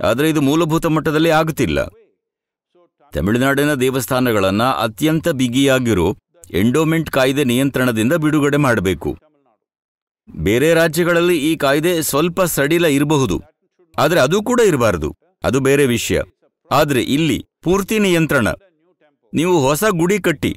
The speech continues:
ಅದು ಜನಪ್ರಿಯ ಆದ್ರೆ ಅದಕ್ಕೂ ಸರ್ಕಾರ ನೋಟಿಸ್ ಕಳಿಸಿ ವಶ ಮಾಡ್ಕೊಳ್ಳುತ್ತೆ. ಇದು ನಿಜವಾಗ್ಲೂ ಹಾಸ್ಯಾಸ್ಪದ.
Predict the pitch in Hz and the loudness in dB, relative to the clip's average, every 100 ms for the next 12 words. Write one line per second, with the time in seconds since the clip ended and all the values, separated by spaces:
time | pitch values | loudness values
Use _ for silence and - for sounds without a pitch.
0 | - 131 156 139 175 185 190 185 175 190 | -4 -2 0 0 -2 -2 -2 0 0 -2
1 | 247 - _ _ _ _ _ _ - 131 | -4 -10 _ _ _ _ _ _ -4 -2
2 | 185 214 190 175 165 170 170 147 156 175 | -2 -2 0 -2 0 0 2 0 0 -2
3 | - 143 147 202 180 156 190 175 147 120 | -2 -2 0 0 0 0 0 0 0 0
4 | 82 73 58 - _ _ _ _ _ _ | -2 -4 -10 -12 _ _ _ _ _ _
5 | _ _ _ _ _ _ 151 165 147 139 | _ _ _ _ _ _ -6 -2 -2 0
6 | 165 175 165 175 143 131 - 180 156 - | 0 0 0 0 0 -2 -2 -2 -2 -4
7 | 110 69 | -2 -2